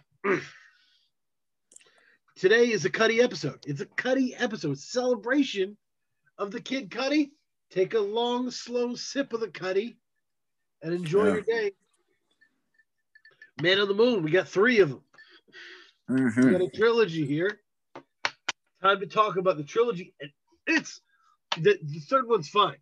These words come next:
Speaker 1: The third one's fine. It's got a four point nine on Fitch, Pitchfork. They were like, "Treading water in his legacy."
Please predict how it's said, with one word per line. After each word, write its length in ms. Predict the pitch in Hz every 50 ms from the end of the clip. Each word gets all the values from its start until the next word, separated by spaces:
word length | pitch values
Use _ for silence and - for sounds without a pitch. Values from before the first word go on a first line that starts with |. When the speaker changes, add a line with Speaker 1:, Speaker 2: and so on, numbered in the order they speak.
| _ _ -
Speaker 1:
The 80 | 147
third 240 | 143 - 220 220 208
one's 180 | 214 196 160 -
fine. 420 | - 214 214 220 226 226 226 214 - _ _ _ _ _ _ _ _ _ _ -
It's 160 | 170 170 -
got 200 | - 185 170 147
a 60 | 147
four 300 | - - 196 196 220 151
point 280 | - - 196 208 185 175
nine 280 | 185 185 180 185 185
on 120 | 170 156 147
Fitch, 320 | 143 - 190 185 185 - - -
Pitchfork. 560 | - 202 185 - - 196 196 196 196 147 -
They 120 | 165 156
were 100 | 156 156
like, 260 | 147 147 143 127 123 _ _ _ _ _ _ _ _ -
"Treading 460 | - - 247 254 220 190 202 180 165 156
water 420 | 196 247 254 226 220 220 220 208
in 60 | 196 180
his 180 | 165 147 143
legacy." 540 | 170 202 214 202 196 202 - - 202 165